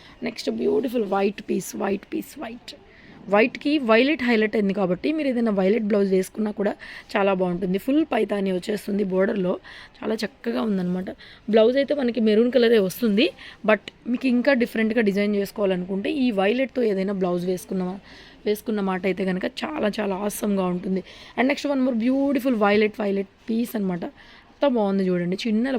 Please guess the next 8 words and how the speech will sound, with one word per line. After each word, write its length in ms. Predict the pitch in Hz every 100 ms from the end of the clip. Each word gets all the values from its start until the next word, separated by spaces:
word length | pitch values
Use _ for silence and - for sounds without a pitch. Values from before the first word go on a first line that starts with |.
| 190
బుట్ట, 160 | 190 208 196
లక్ష 180 | 190 - 214
బుట్ట 140 | 220 208 196
లాగా 180 | 180 185
వస్తుంది. 360 | 190 - 196 320 - - - - -
And 160 | 202 190
beautiful 360 | 196 214 208 220 233
saree, 360 | 226 277 320